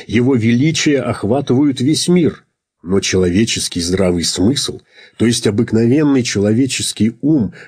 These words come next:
как и разумные географические очертания государств – имеют свои пределы, которых не должны переступать мудрость и предусмотрительность. Император шутил над моей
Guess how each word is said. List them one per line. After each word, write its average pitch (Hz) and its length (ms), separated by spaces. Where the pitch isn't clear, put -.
как - 180
и 113 60
разумные 107 640
географические 98 880
очертания 104 580
государств – 95 800
имеют 123 600
свои 104 360
пределы, 92 600
которых 104 480
не 95 100
должны 90 400
переступать 117 720
мудрость 95 760
и 117 100
предусмотрительность. 98 1300
Император 123 600
шутил 147 520
над 101 180
моей 107 440